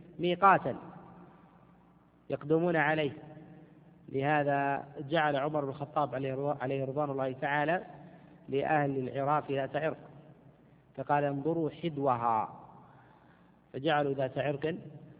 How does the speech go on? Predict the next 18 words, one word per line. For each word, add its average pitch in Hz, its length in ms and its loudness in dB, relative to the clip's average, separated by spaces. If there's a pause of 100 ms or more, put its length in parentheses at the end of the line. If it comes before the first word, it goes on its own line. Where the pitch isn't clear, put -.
(240)
فكانوا 139 340 2
يهلون 139 400 0
منها. 127 260 -6 (200)
إذن 175 280 4
المقصود 151 440 0
من 143 140 -2
ذلك 151 480 0 (140)
الناحية 123 640 -4 (300)
والتيسير 131 500 -4
على 123 180 0
الناس، 165 280 -2 (500)
ليس 139 320 -2
المراد 135 360 0
من 123 120 -4
ذلك 131 520 -4 (380)
تخصيص 139 480 -6
النواحي 123 560 -4
بالمواقيت. 107 540 -8